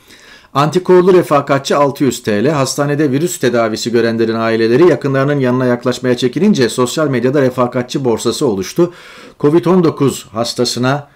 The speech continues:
bakılır ilanıyla müşteri arayan bakıcılar günde altı yüz lira kazanıyor. Karardan. Almanya üç hafta kapanıyor. Yeni Çağ'dan getirdim.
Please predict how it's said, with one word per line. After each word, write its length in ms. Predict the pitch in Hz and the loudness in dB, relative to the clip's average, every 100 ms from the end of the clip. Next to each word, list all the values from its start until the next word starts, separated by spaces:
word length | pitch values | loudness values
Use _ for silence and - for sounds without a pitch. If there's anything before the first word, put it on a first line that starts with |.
| _ _ - | _ _ -6
bakılır 440 | 110 127 147 170 | -4 0 2 4
ilanıyla 600 | 156 127 117 113 117 127 143 | 4 2 2 2 2 2 2
müşteri 360 | 123 - 147 | -2 0 2
arayan 320 | 147 110 101 | 2 0 0
bakıcılar 480 | 110 117 117 123 147 | -2 -2 -4 0 0
günde 240 | 127 139 143 | 0 -2 0
altı 260 | 135 131 | 0 -2
yüz 140 | 147 113 | -2 0
lira 180 | 135 | -2
kazanıyor. 840 | 131 113 117 120 113 90 - - _ _ _ _ _ _ _ _ - - | -2 -2 -2 0 -2 -4 -12 -20 _ _ _ _ _ _ _ _ -20 -10
Karardan. 600 | 110 104 104 95 98 85 - _ _ _ _ _ _ _ _ _ _ _ _ - | -4 0 0 -2 -6 -6 -16 _ _ _ _ _ _ _ _ _ _ _ _ -8
Almanya 480 | 123 131 151 160 160 | -2 2 2 2 2
üç 140 | 147 | 0
hafta 280 | 151 147 147 | 0 0 0
kapanıyor. 600 | 143 135 135 135 147 170 - _ _ - - - - _ _ _ _ _ _ _ - | -2 -2 0 2 2 0 -4 _ _ -20 -20 -20 -20 _ _ _ _ _ _ _ -12
Yeni 380 | 101 98 131 147 | -8 -2 0 0
Çağ'dan 400 | 139 113 107 110 | -2 -2 -2 -2
getirdim. 580 | 107 107 117 98 165 | -2 -2 -6 -2 -4